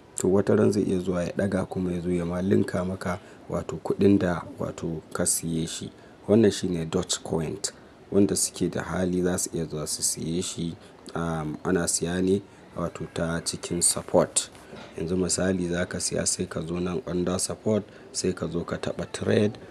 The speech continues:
sai ka zo nan ga inda aka ce buy, sai ka zo nan buy, sai ka cire shi a limit, sai ka zo misali in a market za ka siya,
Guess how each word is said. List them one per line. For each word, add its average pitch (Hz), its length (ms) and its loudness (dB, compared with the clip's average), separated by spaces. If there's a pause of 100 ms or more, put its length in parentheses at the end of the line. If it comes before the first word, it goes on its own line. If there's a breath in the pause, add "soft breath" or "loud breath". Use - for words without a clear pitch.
(140 loud breath)
sai - 220 0
ka 85 180 -4
zo 90 200 2
nan 120 240 6 (240)
ga 76 160 0
inda 90 240 4
aka 90 200 -4
ce - 200 -4
buy, 107 440 2 (540)
sai - 240 0
ka 98 140 -2
zo 90 140 0
nan 87 220 0
buy, 92 340 0 (220)
sai - 260 -6
ka 90 140 -4
cire 90 300 -2
shi - 180 -6
a 90 100 -2
limit, 101 400 4 (200)
sai 98 220 -2
ka 92 140 -6
zo 87 340 -2
misali 92 540 0
in 95 240 -2
a 95 100 -2
market 92 400 -2
za 90 160 2
ka - 140 -6
siya, 101 300 0